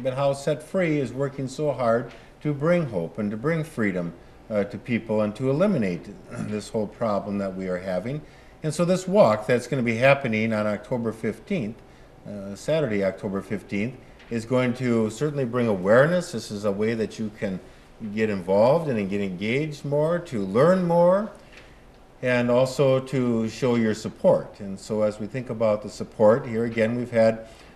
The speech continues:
uh, their website up on the screen. And so here again, I encourage you to, to go on, on their website and to learn more and to see how you too can get involved with this and how you can,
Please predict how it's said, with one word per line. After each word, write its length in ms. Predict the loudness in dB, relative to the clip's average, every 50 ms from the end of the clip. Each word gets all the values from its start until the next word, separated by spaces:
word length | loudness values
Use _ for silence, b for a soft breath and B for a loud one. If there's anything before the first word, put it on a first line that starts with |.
| B -4
uh, 220 | 0 2 4 4
their 140 | 4 4 4
website 600 | 6 6 6 6 4 2 4 8 8 8 8 8
up 240 | 6 4 4 4 2
on 180 | 2 4 4
the 80 | 2 -2
screen. 680 | -4 -6 -4 -2 0 2 4 4 2 2 0 0 -4 B B B B B B -6
And 260 | -2 0 0 0 -2
so 240 | -2 -2 0 0 0
here 200 | 2 2 2 2
again, 220 | 4 2 2 2
I 120 | 4 4 4
encourage 720 | 4 4 2 0 -2 2 4 6 8 8 6 4 2 0 0
you 240 | 2 2 2 0
to, 500 | -2 -4 -4 0 0 2 2 2 0 -2 B B B B B B B B -8
to 100 | -6 -6
go 240 | -2 0 4 6 6
on, 480 | 6 6 6 4 2 0 0 -4 -6 -12 -16 -18 -18 -14 -8
on 140 | -6 -2 0
their 120 | 0 2
website 640 | 6 6 6 6 6 2 0 2 4 4 4 4 2
and 120 | -2 -4 -2
to 60 | -2
learn 380 | 0 4 4 4 4 4 2 4
more 460 | 4 4 6 6 6 4 4 0 B B B B B B B
and 160 | -2 -2 0 0
to 60 | -2
see 440 | -4 -4 -4 -2 -2 0 0 -2 -2
how 440 | -2 -2 0 0 2 2 2 0
you 320 | -2 -4 -4 -4 -4 -4 -4
too 440 | -8 -6 -4 -2 -2 -2 -2 -4 -4
can 120 | -4 -4
get 160 | -2 0 0 0
involved 520 | -2 0 2 4 4 4 4 2 -2 -2
with 200 | -2 -2 -2 -2
this 340 | 0 0 0 0 -2 -6 -8
and 100 | -8 -6
how 140 | -2 -2 -2
you 160 | -2 -2 -4
can, 320 | -4 -4 -4 -4 -4 B